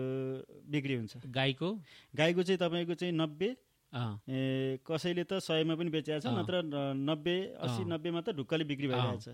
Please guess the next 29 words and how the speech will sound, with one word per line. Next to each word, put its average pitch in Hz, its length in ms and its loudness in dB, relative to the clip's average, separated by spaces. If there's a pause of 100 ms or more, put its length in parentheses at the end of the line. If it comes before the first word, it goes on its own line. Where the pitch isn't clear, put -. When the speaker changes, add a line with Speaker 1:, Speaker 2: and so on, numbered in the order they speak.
(140)
Speaker 2:
अँ। 117 120 -2
Speaker 1:
होइन? 151 220 0 (640)
अब 233 100 -2
त्यही 285 320 4
दुधबाट 214 480 0
चाहिँ 214 240 0
दही 190 220 4
बनाइदिने 190 400 2
बित्तिकै, 185 260 -2
दही 180 320 6
खपत 156 280 -2
हुने 156 140 2
सिजनमा, 156 400 -2
जस्तो 151 640 -2
वर्षको 151 340 -4
आठ 147 220 -2
महिना 143 200 0
जति 135 100 -4
भनौँ 127 260 -4
न, 120 40 -8
Speaker 2:
हो। 127 320 0 (400)
Speaker 1:
त्यसमा 170 380 -2
दुधमा 160 400 -2
भन्दा 139 180 0
दहीमा 147 280 0
राम्रो 160 220 -2
मार्जिन 156 320 -6
छ। 151 100 -16
Speaker 2:
हो। 117 380 -2